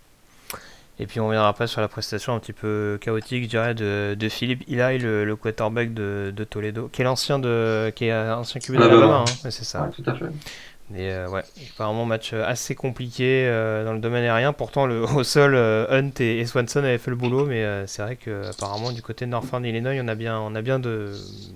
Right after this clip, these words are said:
Speaker 1: contré, je dirais, le, le jeu aérien des, des Rockets, qui était, euh, qui était assez convenable, même si on sait que, que, que, que l'atout majeur de, de l'équipe de coach Campbell, ça reste le, ça reste le jeu, euh, le jeu à la course depuis le début de la,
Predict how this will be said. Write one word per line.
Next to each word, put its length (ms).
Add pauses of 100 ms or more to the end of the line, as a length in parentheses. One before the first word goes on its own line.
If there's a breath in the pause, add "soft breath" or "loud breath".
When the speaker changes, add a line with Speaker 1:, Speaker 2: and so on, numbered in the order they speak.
(1000 loud breath)
Speaker 1:
contré, 440
je 80
dirais, 240
le, 260
le 160
jeu 160
aérien 380
des, 240
des 100
Rockets, 440
qui 100
était, 180
euh, 160 (260)
qui 60
était 140
assez 220
convenable, 500
même 140
si 120
on 80
sait 220
que, 380 (680 soft breath)
que, 420
que, 260
que 160
l'atout 480
majeur 520
de, 180
de 120
l'équipe 260
de 80
coach 220
Campbell, 400
ça 160
reste 220
le, 200
ça 200
reste 180
le 160
jeu, 160
euh, 280
le 120
jeu 120
à 40
la 100
course 220
depuis 200
le 40
début 160
de 80
la, 240